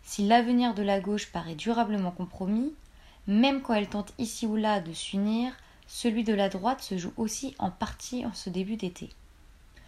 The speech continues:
Xavier Bertrand, Valérie Pécresse, Laurent Wauquiez, la question n'est pas tellement de savoir s'ils vont triompher,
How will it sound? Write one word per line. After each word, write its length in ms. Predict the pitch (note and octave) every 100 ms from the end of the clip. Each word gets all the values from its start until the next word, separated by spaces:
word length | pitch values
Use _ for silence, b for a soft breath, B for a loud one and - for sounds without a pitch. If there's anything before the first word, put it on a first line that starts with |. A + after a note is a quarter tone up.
| B B -
Xavier 380 | F#3+ G3 G#3 A3
Bertrand, 600 | G3 G3 - - G#3+ A3
Valérie 420 | F#3+ G#3 G3+ G3+
Pécresse, 640 | G3+ G3 F#3+ - F#3 G3+ -
Laurent 260 | G3 G3 G#3
Wauquiez, 480 | G3 F#3+ - F#3 G#3+ - B B B B
la 120 | A3
question 360 | A#3 C#4 C4+ C#4+
n'est 100 | A3
pas 140 | G3+
tellement 340 | G3 G#3 G#3 G#3
de 80 | F3+
savoir 400 | - F#3 F3+ F3+
s'ils 220 | E3+ D#3
vont 160 | A3
triompher, 600 | D4+ C#4 G#3+ F#3+ - G#3+